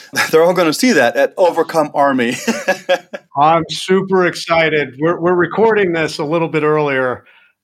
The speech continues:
Speaker 2: I'm beside myself for Matrix Four getting ready to come
Speaker 1: Oh,
Speaker 2: out.
Speaker 1: hell yes. Absolutely.
Speaker 2: Yeah.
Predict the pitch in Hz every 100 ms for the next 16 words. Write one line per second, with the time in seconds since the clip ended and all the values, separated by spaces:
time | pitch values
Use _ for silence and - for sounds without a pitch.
0 | - 170 165 151 - 175 165 160 147 135
1 | - 147 123 - 135 139 135 127 107 -
2 | 143 127 117 120 120 123 117 113 110 127
3 | 107 139 135 135 120 110 92 - - 131
4 | 123 123 110 95 92 131 117 104